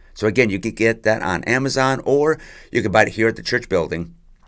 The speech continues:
Kalamazoo First Assembly of God, and you can get it for just two dollars cheaper than what Amazon's going to offer.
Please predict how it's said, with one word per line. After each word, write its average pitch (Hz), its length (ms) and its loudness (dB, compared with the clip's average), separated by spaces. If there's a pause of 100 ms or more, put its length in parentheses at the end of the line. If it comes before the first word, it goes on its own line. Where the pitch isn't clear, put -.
(260)
Kalamazoo 117 440 2
First 107 300 2
Assembly 98 340 2
of - 80 -2
God, 80 340 4
and 92 120 -2
you 87 60 -2
can 87 60 -4
get 90 120 -2
it 90 40 -6
for 85 120 -10
just - 240 -12
two 98 100 -6
dollars 85 300 -2
cheaper - 260 -10
than 82 160 -6
what 57 120 -8
Amazon's 78 500 -6
going 76 300 -6
to 69 120 -10
offer. - 460 -8